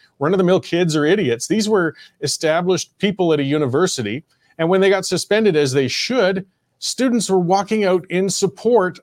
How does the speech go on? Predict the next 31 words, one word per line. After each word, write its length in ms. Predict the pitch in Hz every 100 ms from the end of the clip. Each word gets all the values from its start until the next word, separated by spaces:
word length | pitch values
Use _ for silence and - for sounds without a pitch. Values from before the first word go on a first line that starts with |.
| -
of 480 | 165 165 160 139
these 240 | 143 151 -
faculty 600 | - 196 214 226 220 196
members. 340 | 170 147 147
Now, 80 | 185
how 160 | 185 262
must 180 | 254
that 180 | - 185
feel 240 | - 202 190
if 120 | 151
you're 160 | 190
a 60 | 196
Jewish 360 | 139 196 185 -
student 420 | - 220 175 165
in 140 | 160
that 160 | 170 156
university 680 | 170 160 175 214 147 143 156 - _
when 160 | - 170
your 140 | 175
co-students 840 | 156 190 196 - - 214 185 170 165
and 160 | 147
faculty 500 | - 185 190 175 170
feel 320 | 156 175 185 165
that 140 | 170
it's 300 | 175 - - _ -
all 160 | 165
right 240 | 170 180 170
to 140 | 196
attack 320 | 190 202 190
Jewish 320 | 175 254 277
people? 340 | - - -